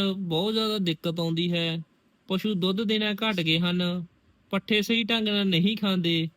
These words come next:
ਪਸ਼ੂਆਂ ਵਿੱਚ ਮਸਟੈਟਸ ਦੀ ਪ੍ਰੋਬਲਮ ਰਹਿੰਦੀ ਹੈ, ਤਾਂ ਇਹਨਾਂ ਸਾਰੀਆਂ ਸਮੱਸਿਆ ਦਾ ਹੱਲ ਆਪਾਂ ਸਿਰਫ ਇੱਕ ਦਵਾਈ ਦੇ ਨਾਲ ਕਰ ਸਕਦੇ ਹਾਂ।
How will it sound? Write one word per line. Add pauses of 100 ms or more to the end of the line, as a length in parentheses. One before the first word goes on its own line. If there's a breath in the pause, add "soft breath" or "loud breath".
(340)
ਪਸ਼ੂਆਂ
ਵਿੱਚ
ਮਸਟੈਟਸ
ਦੀ
ਪ੍ਰੋਬਲਮ
ਰਹਿੰਦੀ
ਹੈ, (360)
ਤਾਂ (100)
ਇਹਨਾਂ
ਸਾਰੀਆਂ
ਸਮੱਸਿਆ
ਦਾ
ਹੱਲ (320)
ਆਪਾਂ
ਸਿਰਫ (160)
ਇੱਕ
ਦਵਾਈ
ਦੇ
ਨਾਲ
ਕਰ
ਸਕਦੇ
ਹਾਂ।